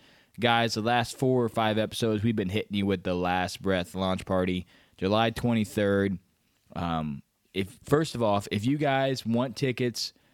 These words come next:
or want more detailed information about this event, message us on Facebook or Instagram. Say, "Hey, I want, I want tickets to the launch party," or, "I need more information about it."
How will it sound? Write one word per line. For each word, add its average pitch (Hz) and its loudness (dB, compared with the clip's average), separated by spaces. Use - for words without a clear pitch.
or 101 4
want 110 2
more 131 2
detailed 135 0
information 113 0
about 98 0
this 101 -4
event, 92 0
message 120 0
us 117 0
on 90 -2
Facebook 127 0
or 104 2
Instagram. 104 0
Say, 107 2
"Hey, 104 2
I 87 2
want, 98 0
I 90 0
want 101 0
tickets 107 -2
to 110 0
the 104 2
launch 101 -2
party," 104 0
or, 85 2
"I 90 0
need 95 0
more 98 0
information 101 0
about 98 2
it." 101 -2